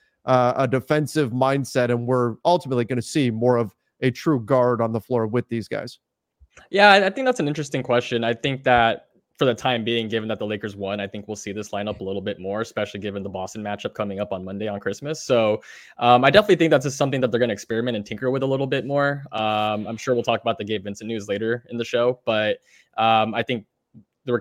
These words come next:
Speaker 2: the Lakers are kinda getting backed into these sort of lineups where it's all wings, and then we're kind of reverting to the twenty twenty offensive formula with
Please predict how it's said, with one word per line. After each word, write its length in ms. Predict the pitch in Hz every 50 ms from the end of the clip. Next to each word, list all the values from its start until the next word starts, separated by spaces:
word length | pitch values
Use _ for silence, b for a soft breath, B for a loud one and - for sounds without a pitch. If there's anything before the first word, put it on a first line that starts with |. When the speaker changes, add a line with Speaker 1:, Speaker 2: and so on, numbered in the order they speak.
| - -
Speaker 2:
the 100 | 131 127
Lakers 260 | 127 135 131 - 113 120
are 40 |
kinda 160 | 110 135 120 104
getting 200 | 113 113 107 107
backed 260 | 117 107 101 - -
into 180 | 107 107 -
these 160 | 117 120 113 -
sort 140 | - 117
of 80 | 110 104
lineups 320 | 101 98 104 110 104 -
where 80 | 107 98
it's 80 | 95 -
all 240 | - 104 107 104
wings, 380 | 98 107 104 104 104 104 104 101
and 120 | 101 104
then 140 | 104 104 98
we're 80 | 95 98
kind 160 | - - 110
of 80 | 104 101
reverting 380 | 101 98 101 104 101 101 101
to 80 | - -
the 100 | 98 95
twenty 260 | - - 110 101 101
twenty 300 | - - 101 101 110 101
offensive 420 | 95 110 - - 117 117 - 117
formula 360 | - - 117 117 117 117 113 107
with 200 | 101 101 87